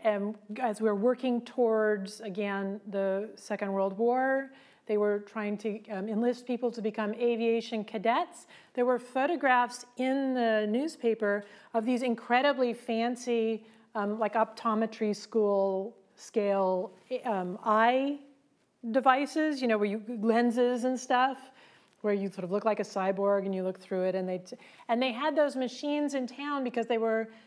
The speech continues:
trying to gauge people's eyesight to make them aviation cadets, et cetera, et cetera. Um, and then I was really fascinated by the, um, by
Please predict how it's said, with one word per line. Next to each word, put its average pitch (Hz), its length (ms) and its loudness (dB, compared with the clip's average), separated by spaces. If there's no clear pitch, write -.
trying 233 400 0
to 226 400 0
gauge 214 480 0
people's 208 440 -2
eyesight 240 600 0
to 202 100 -12
make 208 280 -4
them 196 340 -4
aviation 196 580 -4
cadets, 185 680 -6
et 165 120 -16
cetera, 180 280 -6
et 180 120 -10
cetera. 302 580 0
Um, 196 600 -4
and 233 140 0
then 285 420 0
I 240 80 2
was 247 200 -2
really 302 260 2
fascinated 233 1040 0
by 185 600 -4
the, 170 440 -6
um, 160 300 -16
by 180 340 -10